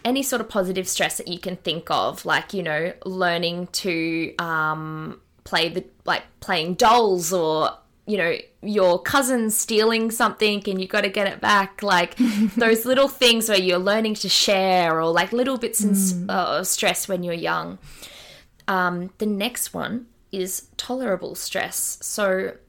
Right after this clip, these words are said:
Speaker 1: this includes events that have the potential to alter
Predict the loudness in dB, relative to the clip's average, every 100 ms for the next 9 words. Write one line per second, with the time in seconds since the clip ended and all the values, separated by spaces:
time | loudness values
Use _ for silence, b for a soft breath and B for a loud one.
0 | _ -14 -8 -6 -4 -6 -6 -4 -4 -6
1 | -4 -2 -2 -4 -6 -4 -4 -4 -6 -8
2 | -6 -8 -8 -4 -4 -4 -10 -8 -8 -8
3 | -8 -6 -4 -4 -6 -6 -4 -4 -4 -4
4 | -4 -4 -8